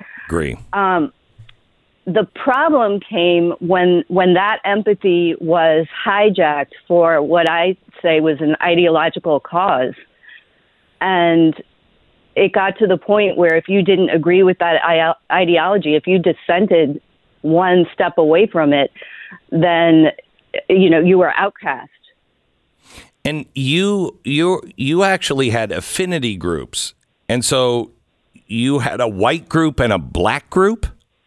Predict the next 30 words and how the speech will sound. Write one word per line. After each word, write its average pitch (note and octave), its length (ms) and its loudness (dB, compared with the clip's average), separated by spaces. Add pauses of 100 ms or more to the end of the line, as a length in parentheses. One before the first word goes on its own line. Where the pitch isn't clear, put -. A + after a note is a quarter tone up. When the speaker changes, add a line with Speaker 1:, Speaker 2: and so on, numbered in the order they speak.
(920)
Speaker 2:
Yes. D#3+ 300 -2 (380)
Um, G3 380 0 (100)
they G3 220 -2
divided G3 580 0
us G3+ 200 0 (160)
up, F#3 200 0 (520)
um, E3 440 -4 (380)
according F#3 480 0
to A3 200 2
skin F3+ 240 2
color, D#3 440 0 (540)
which F#3+ 500 2
Speaker 1:
<laughs> - 40 -12
Speaker 2:
was F3+ 340 0
something G#3+ 400 0
that E3+ 160 2
I E3 180 0
found F3 420 -2 (180)
so G#3+ 340 4
regressive F3 840 0
and E3+ 260 2 (120)
so F3 380 4
Speaker 1:
Reprehensible. F3 480 -2 (180)
Speaker 2:
offensive D3 40 -8
that, D#3+ 260 0 (600)
yeah, F3 500 0
I F#3 160 2
eventually F#3 600 0
said, E3+ 300 2
"I'm, D#3 320 2